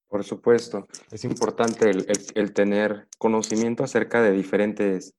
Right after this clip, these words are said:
consultorios para poder formar la propia. Si pudiera cambiar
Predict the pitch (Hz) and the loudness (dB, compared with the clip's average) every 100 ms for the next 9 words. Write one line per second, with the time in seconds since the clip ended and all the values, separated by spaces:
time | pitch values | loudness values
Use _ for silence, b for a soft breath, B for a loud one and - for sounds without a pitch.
0 | _ _ _ _ - 110 104 117 117 110 | _ _ _ _ 0 0 0 0 4 4
1 | 123 - 101 - 98 95 98 95 95 92 | 4 0 0 2 2 2 0 0 0 -2
2 | _ - 90 90 - 95 - 82 - _ | _ -10 -6 -2 4 2 2 -8 -10 _
3 | _ b b b _ _ _ _ - - | _ b b b _ _ _ _ -16 -4
4 | 123 120 147 170 110 110 123 127 127 - | 0 4 6 6 4 6 6 4 0 -12